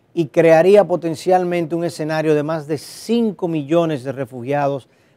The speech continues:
hacia Europa, según estimaciones preliminares. Una cifra verdaderamente alarmante. En el plano económico, ya el mundo ha visto las bolsas de valores caer abruptamente y el petróleo y el resto de los combustibles fósiles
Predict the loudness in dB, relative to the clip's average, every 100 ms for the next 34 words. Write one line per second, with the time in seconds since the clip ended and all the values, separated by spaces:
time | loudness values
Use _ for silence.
0 | _ -4 0 0 2 4 2 0 -10 -8
1 | -10 -8 -8 -8 -10 -10 -10 -12 -6 -4
2 | -2 -4 -6 -10 -14 -20 _ _ _ _
3 | _ _ _ 0 0 0 -2 2 4 4
4 | 0 -2 0 0 0 -4 -8 -6 -6 -6
5 | -10 -18 -20 _ _ _ _ _ _ _
6 | _ -4 -2 2 2 2 2 2 2 0
7 | 2 0 4 6 6 2 -2 2 4 4
8 | 0 0 0 0 -2 -2 -2 0 2 2
9 | 2 0 -2 0 4 4 2 -2 -2 -2
10 | -2 -2 0 0 -2 -6 2 4 4 4
11 | 2 0 -4 0 -2 -2 -8 -12 -8 -4
12 | -4 -4 -4 -6 -6 -10 -10